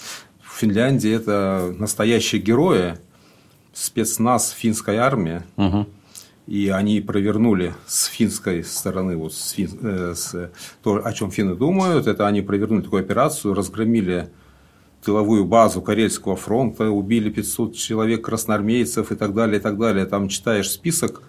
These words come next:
Speaker 1: там на целую страницу, э, написано, там очень много м-,
Speaker 2: Подвигов.
Speaker 1: м-, материального, да, сожжено, там сотни машин, сотни домов и так далее, и так далее, и так далее. Самое интересное, что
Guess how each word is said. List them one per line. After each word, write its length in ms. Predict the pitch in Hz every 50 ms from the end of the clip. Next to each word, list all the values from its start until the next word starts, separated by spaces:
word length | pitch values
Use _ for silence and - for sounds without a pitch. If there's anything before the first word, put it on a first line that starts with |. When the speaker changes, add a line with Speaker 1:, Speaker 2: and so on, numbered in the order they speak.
| - -
Speaker 1:
там 280 | 92 90 95 95 98
на 120 | 101 107 107
целую 300 | - 131 127 120 123 117
страницу, 720 | - - 123 107 107 110 131 143 139 - - - - - - - - _ _ _ _ _ _ _ _ _
э, 60 | 104 107
написано, 720 | 98 92 90 95 104 104 - 104 98 - - 92 87 85
там 400 | 85 85 82 82 82 87 82 - - - _ _ _ _ _ _ _ -
очень 340 | - 113 113 - - 107 98
много 360 | 98 104 110 107 95 85 92
м-, 200 | 85 87 101 - - - - - - -
Speaker 2:
Подвигов. 460 | 123 113 92 98 98 - 101 92 123
Speaker 1:
м-, 60 | 117
материального, 760 | 113 113 110 120 120 117 127 127 117 104 101 104 101 95 98
да, 680 | 90 92 117 117 107 98 90 87 87 85 85 85 85 90 92
сожжено, 960 | - - - 104 92 98 113 120 120 135 151 160 156 139 131 117 110 98 - - - - - - - - - - - _ -
там 340 | 95 95 95 101 98 95 98
сотни 380 | - - - 120 113 - 110
машин, 600 | 107 107 113 110 - - 135 131 123 117 110 101 -
сотни 440 | - - - - 113 113 113 110
домов 440 | 107 107 113 113 120 127 120 113 -
и 20 | 104
так 180 | - 104 101
далее, 260 | 107 120 117 107 104
и 40 | 95
так 140 | 107 104 101
далее, 240 | 110 104 101 95 92
и 20 |
так 160 | 98 98 98
далее. 320 | 107 123 131 127 113 101 95
Самое 260 | - 120 104 107 104
интересное, 420 | 98 - 120 143 139 143 - 101
что 280 | 92 - - 101 95 -